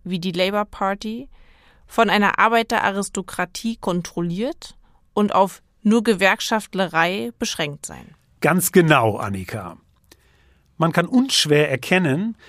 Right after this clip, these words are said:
Speaker 2: dass Lenin, anders als Kautsky und die Mehrheit in der S P D, einen Trennstrich zieht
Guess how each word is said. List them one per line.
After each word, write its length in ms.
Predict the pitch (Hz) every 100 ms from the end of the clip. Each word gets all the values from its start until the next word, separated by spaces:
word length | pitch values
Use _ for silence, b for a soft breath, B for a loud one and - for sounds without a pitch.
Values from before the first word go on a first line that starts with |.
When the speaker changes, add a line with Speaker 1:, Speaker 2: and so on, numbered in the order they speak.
| b
Speaker 2:
dass 220 | - 127 156
Lenin, 680 | 202 285 165 139 226 285 b b _
anders 340 | 160 160 -
als 300 | - 117 -
Kautsky 720 | - 156 185 - - 151 139
und 200 | - 139
die 100 | 123
Mehrheit 400 | 131 170 160 143
in 80 | 135
der 140 | 127 127
S 140 | -
P 140 | 120
D, 380 | 107 110 143 262 - b b b b _
einen 380 | 156 160 156 -
Trennstrich 800 | - 262 302 - - 117 110 -
zieht 440 | - 131 113 -